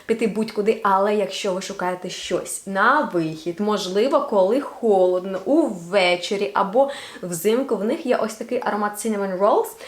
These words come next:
І я хочу про нього розповісти вам, бо це начебто булочка з корицею. Це дуже теплий аромат. Він, е, не просто солодкий, а й затишний. І я його раджу саме на вихід, коли ви йдете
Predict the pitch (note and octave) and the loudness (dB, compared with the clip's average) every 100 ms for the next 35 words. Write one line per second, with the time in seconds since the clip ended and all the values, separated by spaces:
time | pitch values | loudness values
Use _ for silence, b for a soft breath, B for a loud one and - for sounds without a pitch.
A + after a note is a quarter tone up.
0 | B B G#3+ B3 C4+ - A#3 G#3 G#3+ G3+ | B B 0 4 2 2 -2 -4 -2 -2
1 | F#3+ G3 F#3+ - D4 F#4 G3+ F#3 F3+ G#3 | -4 -4 -4 0 2 2 2 0 0 0
2 | G#3 C4 B3 A#3+ - G3 F#3+ C#4 A#3 - | 0 -2 -2 -4 -4 -4 -2 -2 -2 -4
3 | - B B B - - A3+ G#3 - - | -8 B B B -14 0 2 2 0 -4
4 | D#3+ E3 E3 - - F#3+ A3+ G#3 - A3 | -2 -2 -4 -6 -6 -4 -4 -6 -2 2
5 | F#3+ G3 - - F3+ F3 F3 C4+ F4 - | 2 0 -6 -2 -2 0 2 2 0 -6
6 | F3+ B3+ C4 - G#3+ G#3 A3 A#3+ B3 G4 | -4 -2 -2 -2 -2 0 0 0 0 -4
7 | - A#3 - B3+ G#3+ - - - A3+ A#3 | -2 -4 0 2 2 0 -6 -2 4 4
8 | A#3 A3 A3+ B B B - E3 F#3+ - | 4 2 -4 B B B -6 0 0 0
9 | E3 - C#3+ E3 B D#4 B3+ A3+ G#3+ G3+ | -6 -6 -8 -12 B -16 -6 0 0 2
10 | G3 D#4+ E4+ A3 A3+ D#4+ A3+ - G#3 G#3+ | 2 2 2 2 2 2 0 -2 0 0
11 | F3+ E3+ C#4+ C#4+ - G3 G3+ F#3+ F#3+ F#3 | 0 0 -2 -4 -2 0 0 -2 -4 -6
12 | F#3 F#3 | -4 -4